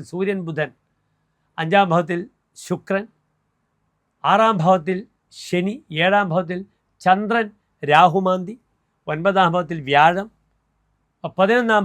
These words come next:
ഭാവത്തിൽ ചൊവ്വ. പ്രായണ കന്നിരാശിക്കാർക്ക് ഇവിടെ അഞ്ചാം ഭാവത്തിൽ നിൽക്കുന്ന ശുക്രനും ഏഴാം ഭാവത്തിൽ നിൽക്കുന്ന ചന്ദ്രനും വളരെ അനുകൂലമാണ്.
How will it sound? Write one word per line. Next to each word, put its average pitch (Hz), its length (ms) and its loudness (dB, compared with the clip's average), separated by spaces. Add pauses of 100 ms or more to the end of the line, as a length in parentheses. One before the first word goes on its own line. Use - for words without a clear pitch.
ഭാവത്തിൽ 165 280 -4 (160)
ചൊവ്വ. 123 220 -10 (800)
പ്രായണ 233 280 4 (100)
കന്നിരാശിക്കാർക്ക് 208 840 0
ഇവിടെ 190 200 -8 (500)
അഞ്ചാം 214 380 8
ഭാവത്തിൽ 220 340 4
നിൽക്കുന്ന 202 300 -2 (120)
ശുക്രനും 196 460 -6 (520)
ഏഴാം 214 300 2
ഭാവത്തിൽ 190 360 0
നിൽക്കുന്ന 180 340 -8 (880)
ചന്ദ്രനും 220 600 2 (480)
വളരെ 208 280 2
അനുകൂലമാണ്. 160 560 0